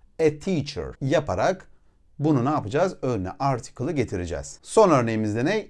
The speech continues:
Apple. Apple gördüğünüz gibi normalde A ile başlıyor. Okurken sanki apple, E ile başlıyoruz. Ama ikisi de sesli harf. Onun için ne oldu? An apple. Yani an getirdik önüne. Burada dikkat etmemiz gereken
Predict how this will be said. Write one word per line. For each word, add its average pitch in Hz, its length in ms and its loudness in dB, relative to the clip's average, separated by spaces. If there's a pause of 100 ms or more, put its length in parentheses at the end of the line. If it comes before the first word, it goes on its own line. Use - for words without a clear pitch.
(120)
Apple. 98 340 6 (240)
Apple 180 420 4 (280)
gördüğünüz 165 520 0
gibi 127 240 0 (160)
normalde 165 320 2
A 156 280 8
ile 117 200 4
başlıyor. 120 520 -4
Okurken 180 420 2
sanki 156 280 -4 (120)
apple, 147 480 2
E 156 80 6
ile 123 140 6
başlıyoruz. 113 580 -2 (320)
Ama 156 140 0
ikisi 190 160 2
de - 40 8
sesli 135 300 4
harf. 151 260 2 (340)
Onun 170 180 4
için 123 220 0
ne 156 60 4
oldu? 160 480 2
An 120 120 -2
apple. 117 500 -2 (760)
Yani 117 380 2
an 147 200 2
getirdik 92 540 -2
önüne. 82 340 -8 (140)
Burada 135 760 2
dikkat 160 460 -2
etmemiz 104 500 -4
gereken 180 560 -2